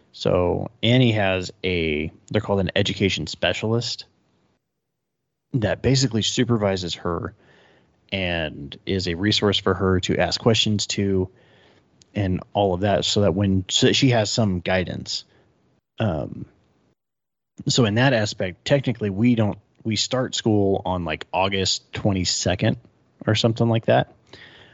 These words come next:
Um, but, like, if for some reason the kids just aren't feeling it on a random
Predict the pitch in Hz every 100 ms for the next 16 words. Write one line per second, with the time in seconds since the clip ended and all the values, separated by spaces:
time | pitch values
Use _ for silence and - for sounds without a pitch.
0 | _ _ _ - 110 87 65 - - _
1 | _ _ _ _ _ _ _ _ - 117
2 | 92 85 - - _ _ _ _ _ -
3 | 92 - - - _ - 90 87 - -
4 | _ _ - - 123 _ _ - 98 107
5 | 101 98 95 87 92 95 - 101 - 98
6 | - - 98 104 104 120 - - _ _
7 | 95 92 92 98 101 95 92